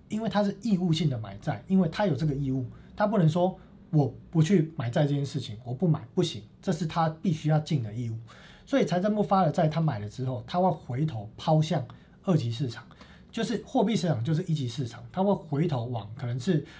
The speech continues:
啊，这边左下方有写到了，啊，可能是退休基金，可能是所谓的，啊，保险公司，啊，或者是其他的主权财富基金、其他的，呃，个人户等等，他会抛向这些所谓的二级市场。但是呢，随着联准会在三月份开始停止购债的时候，出现什么问题？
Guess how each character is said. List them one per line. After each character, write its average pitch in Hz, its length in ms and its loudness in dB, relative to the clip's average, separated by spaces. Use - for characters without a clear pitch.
啊， 120 160 -4
这 113 120 -4
边 160 200 4
左 131 180 -2
下 151 180 0
方 151 160 2
有 139 80 0
写 123 180 -8
到 120 180 -4
了， 104 80 -12
啊， 117 80 -10
可 143 100 -6
能 131 40 -4
是 147 120 -4
退 185 200 0
休 185 120 2
基 185 160 0
金， 202 300 2
可 147 120 -2
能 147 120 4
是 190 140 4
所 156 160 0
谓 165 100 2
的， 165 100 2
啊， 165 100 0
保 180 140 2
险 180 160 2
公 180 180 4
司， 185 400 2
啊， 135 100 -8
或 139 180 -2
者 151 120 2
是 170 160 2
其 156 180 -4
他 160 140 4
的 160 120 2
主 131 160 -4
权 139 120 0
财 139 120 2
富 160 100 2
基 160 160 2
金、 160 240 4
其 156 160 -4
他 160 140 4
的， 147 240 0
呃， 120 100 -6
个 180 140 0
人 139 120 2
户 151 140 2
等 131 200 -4
等， 123 100 -8
他 202 120 -2
会 226 120 0
抛 208 240 4
向 202 220 0
这 - 140 -2
些 175 240 -2
所 143 180 -6
谓 135 80 0
的 147 200 -2
二 175 100 2
级 117 120 -2
市 117 180 -6
场。 - 160 -12
但 269 160 2
是 262 140 2
呢， 185 220 2
随 202 300 2
着 202 120 4
联 175 160 4
准 160 140 -2
会 190 160 2
在 170 140 4
三 175 260 0
月 190 140 4
份 160 180 2
开 175 140 0
始 139 80 0
停 143 220 0
止 143 160 0
购 127 200 -2
债 135 160 0
的 113 100 -4
时 113 180 -10
候， 117 220 -4
出 185 180 -2
现 156 140 -2
什 107 100 -4
么 107 60 -6
问 127 180 -2
题？ - 160 -16